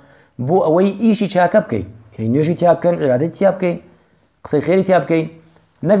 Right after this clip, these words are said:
بۆچی بۆ نیفاق. من الرفق بالمسكين في المطر، بۆ ئەوەی بێتە چی؟ بێتە مەوایەک، ماڵێک بۆ ئەوەی کە هەژارە لە باران بیپارێزێ،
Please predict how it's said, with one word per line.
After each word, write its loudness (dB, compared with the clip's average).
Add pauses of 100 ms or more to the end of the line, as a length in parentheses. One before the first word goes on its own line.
بۆچی 0
بۆ 2
نیفاق. -2 (960)
من 0
الرفق 0 (720)
بالمسكين 2 (320)
في -6
المطر، 0 (280)
بۆ -2
ئەوەی 2
بێتە -2
چی؟ -4
بێتە -2 (140)
مەوایەک، 2 (400)
ماڵێک 0
بۆ -2
ئەوەی 0
کە -2 (100)
هەژارە 2 (680)
لە 2
باران 4
بیپارێزێ، 2